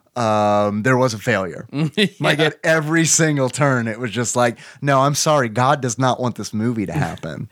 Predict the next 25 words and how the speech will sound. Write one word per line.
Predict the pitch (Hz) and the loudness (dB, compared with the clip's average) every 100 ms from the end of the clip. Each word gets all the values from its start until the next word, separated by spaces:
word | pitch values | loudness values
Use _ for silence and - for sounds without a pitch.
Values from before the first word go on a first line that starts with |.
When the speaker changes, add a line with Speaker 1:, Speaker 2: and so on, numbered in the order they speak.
| - | -18
Speaker 2:
<laughs> | - | -10
The, | 156 156 | -2 0
I | 160 | 2
mean, | 156 147 | 0 0
the | 143 | 0
only | 165 185 190 | 0 0 0
thing | 185 170 156 | 0 0 0
that | 143 | -4
I | 135 | -6
guess, | 127 156 - - _ _ _ _ _ - | -2 -2 -4 -12 _ _ _ _ _ -6
I | 139 | -2
mean, | 131 117 | -2 -4
Raul, | 123 156 165 - | -2 0 0 -2
if | 165 | -4
Raul | 131 220 214 | 0 2 2
Julia | 170 180 170 156 | 2 2 2 2
had | 151 135 | 0 -2
died | 147 139 139 131 120 | 0 2 2 0 -2
during | 147 147 143 | 0 0 -2
production, | 135 131 127 120 - 123 | -2 -4 -4 -6 -8 -8
that's | 117 | -6
the | 131 | -6
only | 135 147 156 | -4 -2 -2
thing | 147 147 147 | 0 0 0
that | 135 | -4